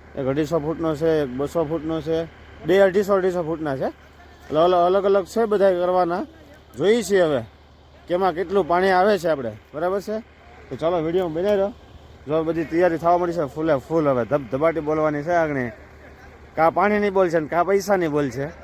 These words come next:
બેમાંથી એક ધબધબાટી બોલવાની છે. એટલે તો દોસ્તો, અત્યારે અમારા ખેતરમાં જે સાવજ આવી ગયા હતા અને એક વાસળીનું મારણ કરેલું છે, આપ જોઈ શકો છો. અહીં સારું ખાવા રાતે, અ,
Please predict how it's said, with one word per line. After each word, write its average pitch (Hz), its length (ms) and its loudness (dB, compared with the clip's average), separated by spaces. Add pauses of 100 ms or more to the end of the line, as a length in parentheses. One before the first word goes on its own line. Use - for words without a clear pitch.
(160)
બેમાંથી 190 440 2
એક 180 120 -2
ધબધબાટી 185 440 0
બોલવાની 202 520 2
છે. 185 80 -2 (540)
એટલે 170 240 0 (1700)
તો 185 80 -6
દોસ્તો, 185 340 2
અત્યારે 185 400 0 (840)
અમારા 147 260 -2
ખેતરમાં 156 340 0
જે 147 80 -4
સાવજ 165 320 2
આવી 185 160 2
ગયા 185 80 0
હતા 180 140 -2
અને 156 200 -2
એક 151 140 -2 (840)
વાસળીનું 180 460 0
મારણ 190 280 2
કરેલું 175 320 -2
છે, 147 100 -6
આપ 139 140 -6
જોઈ 165 140 -4
શકો 160 220 -10
છો. 160 260 -8 (4000)
અહીં 139 180 4
સારું 170 400 4
ખાવા 175 280 4
રાતે, 180 220 0
અ, 165 260 4